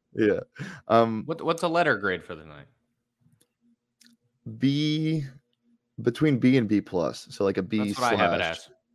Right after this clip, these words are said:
Speaker 1: Yeah. Yeah. Um, it's, uh, definitely still some things to work out. Um, but a-, as, as we've said, the talent is there. Um, and,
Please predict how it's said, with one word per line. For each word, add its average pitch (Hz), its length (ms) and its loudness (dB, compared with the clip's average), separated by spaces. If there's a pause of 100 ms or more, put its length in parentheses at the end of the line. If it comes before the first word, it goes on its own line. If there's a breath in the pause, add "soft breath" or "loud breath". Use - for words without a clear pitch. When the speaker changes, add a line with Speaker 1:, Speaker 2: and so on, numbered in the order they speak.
Speaker 1:
Yeah. 107 360 2 (440)
Yeah. 98 280 0 (440 soft breath)
Um, 85 340 -2 (160)
it's, - 300 -4
uh, 135 60 4
definitely 131 320 6
still 135 160 2
some 117 120 -6
things 117 180 0
to 101 40 -8
work 101 220 2
out. 87 260 0 (100)
Um, 82 360 -6 (100)
but 98 200 2 (300)
a-, 85 200 -2
as, 117 280 4
as 117 160 2
we've 117 140 0
said, 101 340 2 (380)
the 107 80 -2
talent 113 400 0
is 95 120 -6
there. 85 360 -2 (400)
Um, 85 460 -6 (400)
and, 92 480 -4